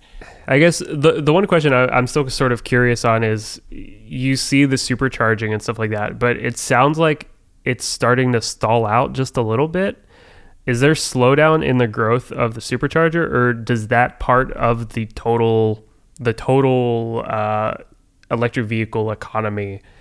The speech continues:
that a user goes through, like, does it seem like it matters as much? 'Cause it, it doesn't sound like y-, you don't use supercharge stations very often, do you?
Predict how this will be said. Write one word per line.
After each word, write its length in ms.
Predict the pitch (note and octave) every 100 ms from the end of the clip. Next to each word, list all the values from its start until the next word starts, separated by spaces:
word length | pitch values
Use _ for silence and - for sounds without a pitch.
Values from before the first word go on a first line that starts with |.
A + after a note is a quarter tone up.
| -
that 120 | - A2+
a 60 |
user 380 | A2 A#2+ B2 A#2+
goes 300 | A#2 A2+ A2+
through, 220 | A2 G2+
like, 300 | G#2 G2+ - - - - - _ _ _ _ _ - C#3 - _ _ _ - -
does 200 | D3+ C#3+
it 80 | C#3
seem 120 | F3
like 140 | F3 E3
it 80 |
matters 420 | C3 A2 C3 D3+ E3+
as 140 | D#3+
much? 400 | F#3 G3+ - - _ _
'Cause 160 | D3+ D#3
it, 140 | D3+ D#3+
it 60 |
doesn't 240 | F3 F#3+ F3+
sound 160 | G3
like 200 | F3 C3+ -
y-, 300 | - A#2 - - -
you 180 | D3 F#3
don't 160 | G#3+ D3
use 180 | A#2+
supercharge 580 | - G#2+ A2 A2+ G#2 G2+
stations 420 | - G#2+ G#2 A2
very 180 | G#2+ G#2
often, 300 | G2+ G2+ G#2+
do 80 | G2+
you? 240 | B2+ E3+